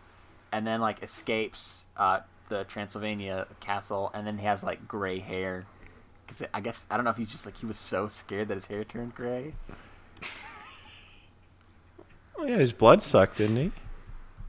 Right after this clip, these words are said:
Speaker 1: Okay, that, I'm super confused. Uh, so he got, it seemed like he was being sucked dry by vampires, but he's not a vampire?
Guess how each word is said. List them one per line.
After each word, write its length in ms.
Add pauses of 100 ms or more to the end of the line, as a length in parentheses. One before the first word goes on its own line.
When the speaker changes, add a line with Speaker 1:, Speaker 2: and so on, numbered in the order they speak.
(960)
Speaker 1:
Okay, 220
that, 260
I'm 140
super 300
confused. 640 (680)
Uh, 360 (1160)
so 440
he 280
got, 360
it 100
seemed 180
like 100
he 60
was 100
being 260
sucked 440
dry 300
by 160
vampires, 800
but 120
he's 340
not 200
a 100
vampire? 640